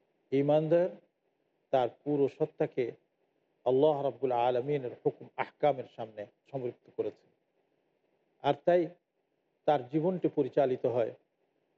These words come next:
আল্লাহ রাব্বুল আলামিনের দেয়া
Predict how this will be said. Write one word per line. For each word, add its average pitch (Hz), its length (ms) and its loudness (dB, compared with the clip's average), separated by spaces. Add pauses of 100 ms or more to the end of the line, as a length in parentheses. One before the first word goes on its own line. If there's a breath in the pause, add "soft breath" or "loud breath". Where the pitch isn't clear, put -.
(240)
আল্লাহ 151 300 2
রাব্বুল 139 300 -2
আলামিনের 131 600 0 (920)
দেয়া 131 320 2